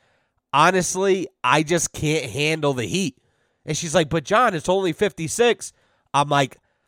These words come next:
"I know this, but I don't, I don't know what to say. You know, I, I just don't know what to say." And, like, my armpits don't sweat, you know,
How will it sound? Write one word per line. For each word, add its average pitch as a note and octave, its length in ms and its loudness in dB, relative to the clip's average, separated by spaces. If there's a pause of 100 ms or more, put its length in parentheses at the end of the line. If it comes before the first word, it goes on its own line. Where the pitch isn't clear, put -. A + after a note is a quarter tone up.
(200)
"I C#3 180 2
know D#3+ 280 6
this, B2 300 -2
but A#2+ 340 -2 (140)
I C3 180 0
don't, D3 300 0
I C3+ 140 2
don't D3 260 0
know C#3+ 100 4
what C#3+ 200 2
to B2+ 100 -4
say. D3+ 440 0 (420)
You C3 140 -2
know, C3+ 320 0 (240)
I, A#2 200 -2
I A#2+ 120 -4
just A2+ 320 -10
don't C#3+ 200 0
know C#3 100 -4
what C#3 160 -2
to A2+ 100 -8
say." D3 360 -2 (400)
And, F3+ 160 -6
like, F3+ 180 2
my D3 280 -2
armpits G3 640 2
don't F#3 300 4
sweat, D3+ 520 2 (640)
you D3 120 2
know, D#3 360 4